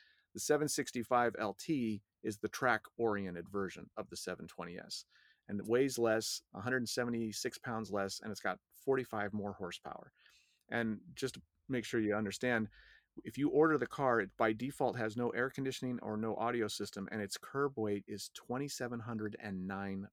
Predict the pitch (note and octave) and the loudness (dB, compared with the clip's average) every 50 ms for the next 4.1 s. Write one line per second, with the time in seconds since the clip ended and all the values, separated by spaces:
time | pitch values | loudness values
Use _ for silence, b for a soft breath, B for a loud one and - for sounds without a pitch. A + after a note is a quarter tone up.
0 | _ - - - F2+ E2 D#2+ E2 E2 E2 - - _ _ _ _ _ _ - G2+ | _ -14 -12 -10 -10 -10 -12 -12 -14 -18 -20 -20 _ _ _ _ _ _ -2 -2
1 | F#2+ - - - - - - _ _ _ _ _ - A2+ A2 G#2+ - - - G#2+ | -2 -2 -2 -6 -6 -6 -10 _ _ _ _ _ -6 -6 -6 -6 -6 -6 -4 -2
2 | A2 A2 A2 A2 A2 G#2 G2 - A#2 G#2 F#2+ - - G#2 F#2 - G#2 G2+ G2 F#2+ | 0 0 -2 -2 -4 -6 -2 -2 0 -2 0 0 0 -2 0 0 -2 -2 -2 0
3 | F#2+ G2+ G#2+ A2+ A2+ A2 A2 G#2+ G2+ F#2 - - - - A2+ A2+ G#2 - - F#2+ | 0 0 0 0 0 0 0 -2 -2 -4 -6 -8 -6 -4 -2 -2 -4 -4 -6 -8
4 | F#2 - | -8 -10